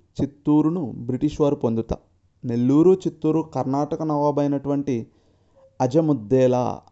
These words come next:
ఆధీనంలో ఉండేవి. కానీ ఈ ప్రాంతాలపై ఇతనికి నియంత్రణ ఉండేది కాదు.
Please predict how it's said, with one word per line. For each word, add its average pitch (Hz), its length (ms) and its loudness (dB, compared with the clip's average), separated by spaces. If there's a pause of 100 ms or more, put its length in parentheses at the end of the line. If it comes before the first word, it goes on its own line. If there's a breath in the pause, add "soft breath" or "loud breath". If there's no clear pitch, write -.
(220)
ఆధీనంలో 127 460 0
ఉండేవి. 107 340 -4 (140)
కానీ 135 220 -2
ఈ 170 80 -2
ప్రాంతాలపై 139 720 0 (380)
ఇతనికి 139 380 -2
నియంత్రణ 135 500 -2
ఉండేది 120 340 0
కాదు. 101 280 0